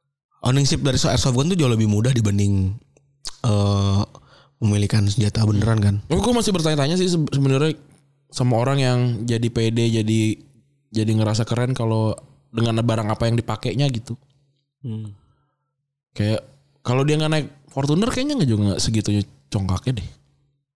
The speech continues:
Speaker 1: Iya juga ya.
Speaker 2: Iya.
Speaker 1: Pede dengan apa yang, tapi ini kayak hasil reaksi sih, Ran.
Speaker 2: Hmm.
Speaker 1: Eh, gua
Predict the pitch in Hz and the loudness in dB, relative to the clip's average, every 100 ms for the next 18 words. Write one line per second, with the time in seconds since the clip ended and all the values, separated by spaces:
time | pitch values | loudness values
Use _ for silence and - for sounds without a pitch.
0 | _ _ _ _ _ - 127 110 101 110 | _ _ _ _ _ -6 -2 0 0 0
1 | 113 104 - 113 131 120 117 _ _ _ | 0 0 -2 0 2 0 -2 _ _ _
2 | _ _ _ _ _ _ - _ _ _ | _ _ _ _ _ _ -20 _ _ _
3 | _ _ - 113 127 127 117 117 139 117 | _ _ -4 0 2 2 2 2 2 0
4 | - 131 123 123 139 135 - _ - - | -2 0 2 2 0 -4 -8 _ -10 -8
5 | - 165 240 277 214 160 180 151 165 - | -4 -2 -2 -2 0 0 0 0 0 0
6 | 196 - 127 110 110 - _ _ - 107 | 0 0 2 0 -2 -10 _ _ -14 -12
7 | 104 101 _ _ _ _ _ _ - 123 | -12 -14 _ _ _ _ _ _ -4 0
8 | 135 139 139 135 139 123 - - _ _ | 0 2 2 2 0 -4 -10 -20 _ _
9 | _ _ _ _ - _ - 160 240 | _ _ _ _ -20 _ -8 -2 -2